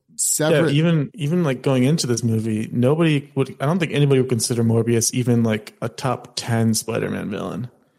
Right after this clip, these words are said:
Speaker 2: Like, he's so far down on the list. Like,
Speaker 1: Yeah.
Speaker 2: for him to get a solo movie, it just never made sense.
Speaker 1: Like, honestly, if,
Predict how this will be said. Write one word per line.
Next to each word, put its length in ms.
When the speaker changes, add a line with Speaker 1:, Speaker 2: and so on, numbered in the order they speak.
Speaker 2:
Like, 120
he's 200
so 300
far 260
down 220
on 80
the 80
list. 460
Like, 160
Speaker 1:
Yeah. 260
Speaker 2:
for 80
him 140
to 80
get 100
a 80
solo 460
movie, 400
it 300
just 140
never 300
made 220
sense. 440
Speaker 1:
Like, 200
honestly, 540
if, 160